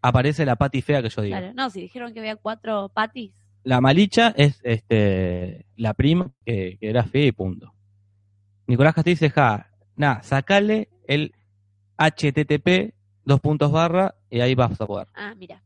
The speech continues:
Speaker 1: Le tenés que
Speaker 2: Aprendí
Speaker 1: sacar
Speaker 2: algo nuevo ahí.
Speaker 1: Aprendiste algo nuevo, de la mano de Luciano, de
Speaker 2: Nicolás
Speaker 1: Nicolás Castés,
Speaker 2: Castés.
Speaker 1: que es diseñador web.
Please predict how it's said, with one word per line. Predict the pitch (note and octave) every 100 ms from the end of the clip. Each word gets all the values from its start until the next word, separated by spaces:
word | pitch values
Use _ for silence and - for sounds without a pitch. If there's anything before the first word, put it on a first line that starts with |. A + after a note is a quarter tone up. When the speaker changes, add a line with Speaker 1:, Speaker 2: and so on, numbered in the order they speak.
| _ -
Speaker 1:
Le | A2
tenés | A2+ A#2
que |
Speaker 2:
Aprendí | A2 G2+
Speaker 1:
sacar | G#2+ G#2+ G#2 G2+
Speaker 2:
algo | F#2+ G2
nuevo | F3 E3+ E3+
ahí. | -
Speaker 1:
Aprendiste | - B2 E3 D#3+
algo | B2+ A#2+
nuevo, | G#2 G2 G2+
de | G#2
la | G#2+
mano | B2 C3+
de | A#2
Luciano, | A2 G#2+ B2+ A#2+ G#2+ G#2 F#2+ _ _ _ _ _
de | - A2+ A2
Speaker 2:
Nicolás |
Speaker 1:
Nicolás | A#2 C#3 C#3+
Castés, | C3+ B2 - G3+
Speaker 2:
Castés. | G3 - G2+
Speaker 1:
que | C3+
es | C3+
diseñador | B2 B2 A#2+ C3
web. | A#2+ G#2 G2